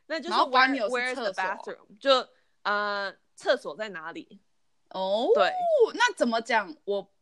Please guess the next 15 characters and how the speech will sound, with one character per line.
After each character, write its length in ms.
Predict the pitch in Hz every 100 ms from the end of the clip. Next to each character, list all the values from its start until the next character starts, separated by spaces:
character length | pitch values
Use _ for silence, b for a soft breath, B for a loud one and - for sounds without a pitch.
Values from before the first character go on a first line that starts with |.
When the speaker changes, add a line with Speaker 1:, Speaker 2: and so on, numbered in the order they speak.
| _
Speaker 2:
我 160 | 220 247
讲 260 | 254 190 170
英 200 | 202 214
文， 240 | 180 143
什 140 | 165 202
么 160 | 190
“Soy 420 | 185 - 247 220 220
habla 720 | 180 202 214 220 214 226 220 - _ _ _ _ _ _ _
inglés” 560 | - 214 214 247 277 339 494 494
or 140 | 440
Speaker 1:
是 120 | 339 339
Speaker 2:
something？ 180 | 285
Speaker 1:
hablo 800 | 233 240 254 247 240 240 240 240
inglés。 500 | - 196 190 202 180
Speaker 2:
<laughs> 1160 | - 247 698 - - - - - 302 - 302